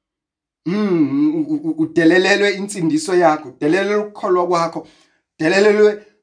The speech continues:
u-, u-, ukuthi wena uyafakaza ngoJesu. Uthi, "Hhayi, akangifanele loyo."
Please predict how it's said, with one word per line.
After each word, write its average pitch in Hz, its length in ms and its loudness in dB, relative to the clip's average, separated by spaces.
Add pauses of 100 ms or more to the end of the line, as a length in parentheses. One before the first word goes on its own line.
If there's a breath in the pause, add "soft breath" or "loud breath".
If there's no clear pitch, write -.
u-, 196 80 -12
u-, 196 280 -10
ukuthi 208 280 -8
wena 175 160 0
uyafakaza 175 680 0
ngoJesu. 160 560 -4 (380)
Uthi, - 180 -6
"Hhayi, 151 180 4
akangifanele 131 760 -2
loyo." 104 280 -8